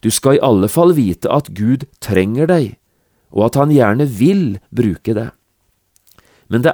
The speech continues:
er en forutsetning for virkelig å kunne bli brukt av Jesus, en annen forutsetning enn den vi allerede har talt om. Også dette kan eselfolen lære oss.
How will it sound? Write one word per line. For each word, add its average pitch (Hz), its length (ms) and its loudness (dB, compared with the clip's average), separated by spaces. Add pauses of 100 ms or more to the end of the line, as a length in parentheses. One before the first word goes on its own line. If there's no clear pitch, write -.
er 110 320 2
en 220 140 0
forutsetning 131 1000 -2 (360)
for 143 240 2
virkelig 120 460 2
å 123 100 -2
kunne 123 240 0
bli 143 160 0
brukt - 640 -4
av 156 160 2
Jesus, - 580 -4 (340)
en 143 220 -2
annen 160 380 2
forutsetning 117 880 -2 (260)
enn 135 140 2
den 113 180 2
vi 139 120 -2
allerede 107 440 0
har 123 100 -4
talt 95 300 -4
om. 92 180 -10 (1120)
Også 147 320 2
dette 156 480 -2 (360)
kan 147 240 0
eselfolen 120 760 0
lære 87 280 -2
oss. - 140 -8